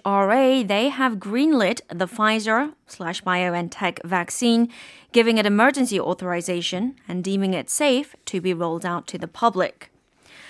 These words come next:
A final analysis of the phase three trial of the vaccine made by U S pharma giant Pfizer and its German partner BioNTech,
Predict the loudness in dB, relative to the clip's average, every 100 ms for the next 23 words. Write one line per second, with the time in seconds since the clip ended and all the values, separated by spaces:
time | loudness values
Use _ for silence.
0 | -20 -14 -6 2 6 6 6 6 6 6
1 | 4 0 0 -2 -2 -4 -4 -4 0 -2
2 | 0 -4 -2 -2 2 2 2 0 0 0
3 | -2 -2 0 0 0 -2 -2 0 -2 -4
4 | -4 -6 -6 -4 -2 0 0 -2 2 4
5 | 4 2 2 2 -2 -6 -4 -2 -2 -6
6 | -8 -2 0 0 -2 -4 -6 0 0